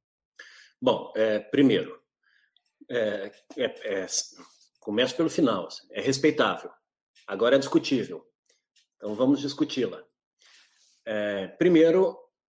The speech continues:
é um princípio básico do Estado de Direito o dever, é, que o Estado tem de indenizar a todos aqueles que ele causou prejuízo. E esse preceito de responsabilidade, é, do Estado,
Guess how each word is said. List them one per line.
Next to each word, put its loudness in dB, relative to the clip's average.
é 4
um 2
princípio -2
básico -2
do -12
Estado -6
de -14
Direito -6
o -6
dever, -4
é, -10
que -8
o 0
Estado -2
tem 2
de 0
indenizar 0
a -10
todos 0
aqueles -4
que -12
ele -6
causou -8
prejuízo. -6
E 4
esse 2
preceito 0
de -12
responsabilidade, -4
é, -4
do -2
Estado, -2